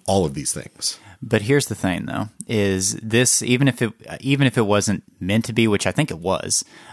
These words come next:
Speaker 2: but it was marketed and presented and, and I think
Speaker 1: Marketing
Speaker 2: made
Speaker 1: was awful.
Speaker 2: Well, I think made to be a horror movie. It was a horror movie. And so by focusing more on character development at the expense of suspense and horror, you wind up with a pi-, a weaker picture,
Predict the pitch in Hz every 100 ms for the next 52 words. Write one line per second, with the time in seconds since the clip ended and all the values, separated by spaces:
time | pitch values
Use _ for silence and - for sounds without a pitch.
0 | - 107 98 - 110 101 90 98 104 113
1 | 104 110 101 - 90 - 98 95 92 92
2 | - 90 - 95 92 92 98 113 107 85
3 | 87 139 147 135 98 82 73 - 65 120
4 | 120 120 127 113 95 95 92 85 90 80
5 | - 85 - - - 113 131 120 110 110
6 | 92 98 92 90 90 107 101 - 110 104
7 | 95 101 98 95 98 - - 127 151 -
8 | 147 110 104 104 101 92 87 80 - 104
9 | 98 - 87 - 92 95 95 92 - 92
10 | 85 - - - 92 92 - - 87 82
11 | - - - 101 92 - 87 95 92 95
12 | - - - - 104 101 92 90 - 90
13 | - - 90 87 87 - - - - -
14 | -